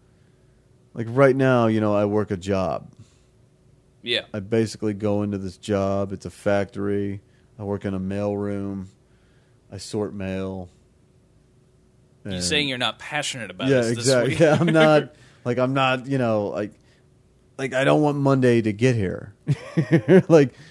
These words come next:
Speaker 1: Monday can
Speaker 2: I, I
Speaker 1: wait.
Speaker 2: can't believe this shit.
Speaker 1: <laughs>
Speaker 2: You're such a prick.
Speaker 1: Oh, tell me about it. The gross national product is so disappointed in me.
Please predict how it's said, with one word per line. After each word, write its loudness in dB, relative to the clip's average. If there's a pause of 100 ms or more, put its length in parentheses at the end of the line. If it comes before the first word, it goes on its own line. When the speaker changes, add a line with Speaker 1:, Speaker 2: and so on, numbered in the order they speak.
(180)
Speaker 1:
Monday 4
can -2
Speaker 2:
I, -6
I -12
Speaker 1:
wait. 0
Speaker 2:
can't -10
believe -12
this -2
shit. 2
Speaker 1:
<laughs> 2 (1080)
Speaker 2:
You're -18
such -10
a -14
prick. -10
Speaker 1:
Oh, 4 (360)
tell -4
me 0
about 2
it. -2 (200)
The 2
gross 6
national 0
product 0
is -8
so 0
disappointed -2
in -2
me. -4